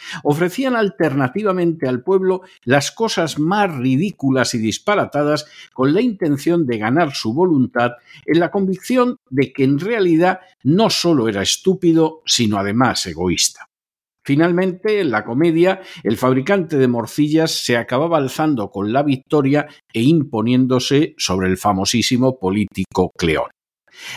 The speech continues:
La comedia, extraordinariamente bien escrita, abundante en juegos de palabras y en algunas ocasiones bastante grosera,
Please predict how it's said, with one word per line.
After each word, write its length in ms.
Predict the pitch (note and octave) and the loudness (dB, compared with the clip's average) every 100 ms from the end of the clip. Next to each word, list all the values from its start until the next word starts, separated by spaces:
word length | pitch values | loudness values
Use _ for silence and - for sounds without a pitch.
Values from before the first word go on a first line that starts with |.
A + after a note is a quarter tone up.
| - | -4
La 140 | D3 | -2
comedia, 640 | F#3 C4+ F3 D3+ D#3+ - - | -2 -2 0 0 -2 -4 -10
extraordinariamente 1040 | E2 - G#2 G#2 A#2+ D#3 C3+ B2+ C3 G#2 | -6 -4 -2 -2 0 2 2 0 -2 -2
bien 260 | G2 C#3 G#2 | 0 0 0
escrita, 840 | E2+ - B2+ C#3+ G2 A2 A2 - - - | -4 -2 4 4 4 -2 -2 -4 -14 -8
abundante 800 | A#2+ A#2+ C3+ C#3+ G3 G3+ E3 D3 | -4 0 0 0 0 -2 -4 -2
en 120 | B2 | -2
juegos 500 | - D#3 E3 C3+ A#2 | -2 0 0 0 -2
de 100 | A2+ | -4
palabras 680 | F2 B2 E3+ C#3 C3 - - | -2 0 2 2 -2 -4 -10
y 140 | - F#2+ | -8 -4
en 80 | F2 | -2
algunas 460 | F#2+ B2+ E3 G#2 | -2 0 2 0
ocasiones 640 | E2 F2 - E3 C3 D#2+ - - | -6 -8 0 2 2 -2 -12 -10
bastante 960 | E2 F#2 - - E3+ F3+ G#2 D3+ F3 | -4 -2 -2 0 0 2 -2 -2 -2
grosera, 680 | F#2 E2 - A#2 G#2 G2 - | -2 -6 -2 0 0 0 -4